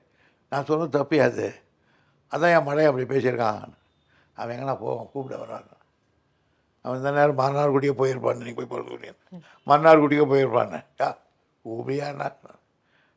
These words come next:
அப்புறம் வாடாண்ணா. ஆ, ஊன்னா. "டேய், தலைவர் தானடா. கொஞ்ச நேரம் திட்டுவார், கொஞ்ச நேரம் போட்டு நம்ம தலைவர் பத்தி தெரியாதா?"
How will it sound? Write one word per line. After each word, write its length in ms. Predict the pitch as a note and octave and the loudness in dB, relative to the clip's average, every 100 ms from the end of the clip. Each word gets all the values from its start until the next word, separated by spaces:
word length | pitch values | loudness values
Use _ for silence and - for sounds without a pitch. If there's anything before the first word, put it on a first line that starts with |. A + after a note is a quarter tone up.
| - | -6
அப்புறம் 180 | B2 C3 | -4 -2
வாடாண்ணா. 520 | A#2+ B2+ A#2 A2+ G#2 | -2 -4 -8 -12 -14
ஆ, 480 | G#2 D#3 F#3+ G3+ G3+ | -6 0 6 6 8
ஊன்னா. 400 | F#3 F3 D3 - | 6 4 -2 -2
"டேய், 300 | F3 E3+ - _ _ _ _ | 4 4 4 _ _ _ _
தலைவர் 440 | - C3 D3 C#3+ | -4 0 0 -2
தானடா. 500 | C#3 D3 D3 C#3 B2+ - _ _ _ _ _ | -8 -8 -6 -4 -4 -8 _ _ _ _ _
கொஞ்ச 220 | - A#2+ A#2+ | -4 -2 0
நேரம் 140 | C#3 | 0
திட்டுவார், 340 | C3+ C#3 C#3+ | 0 0 -2
கொஞ்ச 160 | C#3+ D3 | -2 -2
நேரம் 180 | C#3+ C3+ | -2 -2
போட்டு 220 | C#3 C3 | -4 -4
நம்ம 180 | C#3 C3 | -4 -2
தலைவர் 300 | C3 C#3+ C#3 | -2 -2 -4
பத்தி 140 | B2+ | -8
தெரியாதா?" 500 | C3+ C3+ C3+ B2+ A#2+ | -10 -6 -6 -6 -10